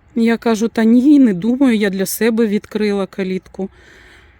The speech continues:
От, е, сама буду заносити". Але я не бачила ще, як привезли ту кору. Відкриваються двері в машині.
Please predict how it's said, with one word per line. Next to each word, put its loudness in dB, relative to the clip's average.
От, -2
е, 2
сама 0
буду 0
заносити". -2
Але 0
я 4
не 4
бачила 0
ще, -6
як -2
привезли -4
ту -18
кору. -6
Відкриваються 0
двері 0
в -12
машині. -4